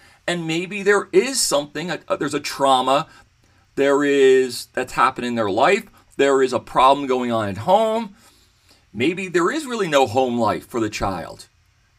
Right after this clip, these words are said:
And yes, the school needs to dig deep and find that out. But that's not restorative justice. That's just a school doing its job. You know, the, there's guidance counselors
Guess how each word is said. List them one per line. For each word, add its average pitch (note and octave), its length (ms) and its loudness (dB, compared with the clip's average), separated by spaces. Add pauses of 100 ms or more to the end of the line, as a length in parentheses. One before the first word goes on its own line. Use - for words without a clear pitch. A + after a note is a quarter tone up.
(140)
And D#3+ 160 -4
yes, D#3+ 300 -2
the D3 100 -8
school F3 440 -2
needs E3 300 -8
to D3+ 60 -12
dig D3 380 -10
deep B3+ 340 -10
and C#3 160 -14
find C3 240 -2
that B2 160 -2
out. A3 320 -2 (720)
But F3+ 100 -2
that's D4+ 220 0
not C4+ 160 2
restorative C#3+ 500 -2 (320)
justice. A#2 540 -2
That's B3+ 340 -2
just F3 400 2 (800)
a E3 80 0
school A#3 320 -2
doing E3 300 2
its - 240 -10
job. - 580 -2 (1700)
You C3+ 80 -4
know, C#3 60 2
the, E3 240 -2
there's F3+ 200 2
guidance A3+ 380 0
counselors E3+ 680 0